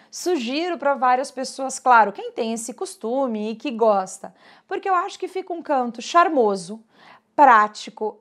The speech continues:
faz parte ali da decoração e fica confortável, né? Você termina um jantar ou chega uma visita na sua casa, ou pra nós mesmo, tomar um café e ter um espaço especial, um espaço gostoso, feito com carinho.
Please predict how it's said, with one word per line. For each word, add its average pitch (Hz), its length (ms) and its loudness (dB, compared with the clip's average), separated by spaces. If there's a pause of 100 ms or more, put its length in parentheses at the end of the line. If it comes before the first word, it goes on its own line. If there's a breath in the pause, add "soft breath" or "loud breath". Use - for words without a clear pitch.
faz - 360 2
parte 320 600 4
ali 240 320 0
da 220 180 4
decoração 220 920 0 (300 soft breath)
e 370 60 -2
fica 392 280 -2
confortável, 359 1000 6
né? 262 180 0
Você 226 260 -8
termina 262 380 -6
um 240 80 -8
jantar 233 600 6
ou 208 80 -4
chega 214 220 -8
uma 214 140 -2
visita 190 300 -8
na 190 120 -10
sua 170 160 -16
casa, 233 520 0 (300 loud breath)
ou 339 140 -8
pra 339 180 -2
nós 269 380 0
mesmo, 240 420 -4
tomar 277 280 -4
um 277 60 -6
café 262 600 -2 (300 soft breath)
e 233 80 -12
ter 277 140 -2
um 269 100 0
espaço 254 520 -2
especial, 220 680 0
um 240 100 -6
espaço 233 460 -4
gostoso, 226 680 2
feito - 360 -6
com 294 300 6
carinho. 220 720 0